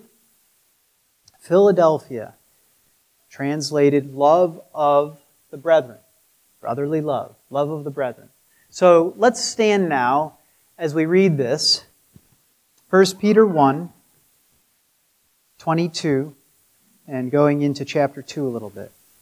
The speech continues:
"Since you have, in obedience to the truth, purified your souls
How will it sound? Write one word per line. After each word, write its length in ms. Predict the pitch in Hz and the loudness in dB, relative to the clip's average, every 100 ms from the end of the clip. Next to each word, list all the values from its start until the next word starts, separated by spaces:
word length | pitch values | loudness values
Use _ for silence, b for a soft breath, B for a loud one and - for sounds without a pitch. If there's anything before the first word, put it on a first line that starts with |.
| _ _ _ _ _ _ _ _ _ _ _ _ _ _ _ _ _ _ _ _ _ _ _ _ _ _ _ _ _ _ _ b b b b b | _ _ _ _ _ _ _ _ _ _ _ _ _ _ _ _ _ _ _ _ _ _ _ _ _ _ _ _ _ _ _ b b b b b
"Since 300 | - 233 233 | -2 0 2
you 80 | 269 | 0
have, 500 | 190 196 190 208 190 - _ _ _ | 2 2 2 0 -4 -18 _ _ _
in 120 | 185 | -4
obedience 760 | 170 147 202 262 285 294 285 - | -2 -2 0 0 0 0 -2 -6
to 120 | - | -8
the 140 | 220 202 | -2 -2
truth, 680 | - - 262 170 156 - _ | -2 -6 0 0 0 -8 _
purified 800 | - 302 330 302 - 240 233 196 | -8 -2 0 0 0 0 2 0
your 240 | 190 202 | 0 -2
souls 800 | 190 - 226 185 147 160 170 - | -4 -2 2 2 2 -2 -6 -12